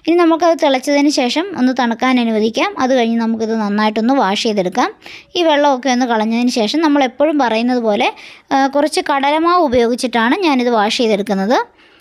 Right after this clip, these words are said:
നമുക്ക് നേരത്തെ എടുത്ത ബേസിനിലേക്ക് തന്നെ ചട്ടി വെച്ച് കൊടുത്തിട്ട് കുറച്ച് കടലമാവ് ഇതിലേക്ക് ഇട്ട് കൊടുക്കാം. അതുപോലെ നമ്മൾ ഇതിൽ സ്ക്രബ്ബറോ അങ്ങനെയുള്ള കാര്യങ്ങളോ ഒന്നും ഉപയോഗിക്കരുത്. നല്ല,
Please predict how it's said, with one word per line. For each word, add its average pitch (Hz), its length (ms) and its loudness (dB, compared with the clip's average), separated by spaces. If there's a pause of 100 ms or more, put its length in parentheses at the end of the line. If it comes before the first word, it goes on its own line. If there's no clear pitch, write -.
(180)
നമുക്ക് 339 200 2
നേരത്തെ 330 340 2
എടുത്ത 311 200 0
ബേസിനിലേക്ക് 285 500 0
തന്നെ 269 220 2
ചട്ടി 269 260 0
വെച്ച് 240 220 0
കൊടുത്തിട്ട് 226 320 -2
കുറച്ച് 359 300 0
കടലമാവ് 254 480 0
ഇതിലേക്ക് 226 320 -2
ഇട്ട് 214 140 -4
കൊടുക്കാം. 226 400 0 (340)
അതുപോലെ 285 320 2
നമ്മൾ 302 380 2
ഇതിൽ 285 600 2
സ്ക്രബ്ബറോ 277 680 0
അങ്ങനെയുള്ള 262 340 0
കാര്യങ്ങളോ 262 420 0
ഒന്നും 254 180 2
ഉപയോഗിക്കരുത്. 247 760 0
നല്ല, 254 560 0